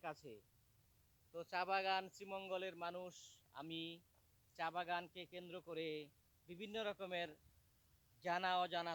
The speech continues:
তথ্য দেওয়ার চেষ্টা করি। অবশ্যই আমার চ্যানেলের নামটা মনে রাখবেন, লুৎফর রহমান, একশো একচল্লিশ, চায়ের দেশ,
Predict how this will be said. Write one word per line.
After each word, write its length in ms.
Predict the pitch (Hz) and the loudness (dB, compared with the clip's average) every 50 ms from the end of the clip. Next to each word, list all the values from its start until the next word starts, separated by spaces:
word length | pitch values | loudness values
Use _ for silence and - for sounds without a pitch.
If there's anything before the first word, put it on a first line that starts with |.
| - - | -2 -4
তথ্য 220 | 165 156 - _ - 160 151 147 143 143 - _ _ _ _ _ _ _ _ - - | -8 -8 -8 _ -2 0 0 2 0 -2 -6 _ _ _ _ _ _ _ _ -10 -4
দেওয়ার 240 | 156 165 175 175 160 - 185 | 0 2 2 2 2 0 -6
চেষ্টা 260 | 175 - - 185 170 - - | -10 -8 -4 -6 -6 -6 -6
করি। 200 | 165 151 151 170 220 285 _ - - - _ _ _ _ _ - _ _ _ _ _ - _ _ _ _ _ - | -6 -6 -6 -6 -8 -10 _ -20 -20 -20 _ _ _ _ _ -20 _ _ _ _ _ -20 _ _ _ _ _ -8
অবশ্যই 420 | 147 170 202 196 - 233 214 208 | -4 -4 -4 -4 -2 -2 -2 0
আমার 140 | 202 202 185 - | 0 -2 -4 -2
চ্যানেলের 360 | 202 190 190 190 190 185 185 | -4 -2 -2 -2 -2 -2 -2
নামটা 200 | 180 180 175 180 175 175 | -4 -4 -4 -6 -4 -2
মনে 160 | 175 175 180 175 | -2 0 0 -2
রাখবেন, 340 | 170 175 - 160 160 170 202 214 - - - - _ _ _ - 151 | -2 -2 -2 -2 -2 -2 -4 -8 -14 -20 -20 -20 _ _ _ -12 -10
লুৎফর 340 | 175 175 _ - 196 190 185 185 | -10 -10 _ 0 0 2 2 2
রহমান, 380 | 185 185 180 180 175 175 175 175 170 - - - - - 175 | 2 2 4 4 4 4 2 0 -4 -16 -20 -14 -6 -6 -4
একশো 200 | - - - 185 175 | -4 0 0 0 0
একচল্লিশ, 520 | 175 - - 196 180 170 165 170 170 165 - - - _ - - | 0 -2 -6 -6 -6 -4 -2 -2 -2 -4 -6 -10 -14 _ -2 2
চায়ের 300 | 160 156 165 180 175 160 147 165 | 4 4 6 4 2 0 -2 -2
দেশ, 200 | 165 165 165 160 | 0 0 -2 -2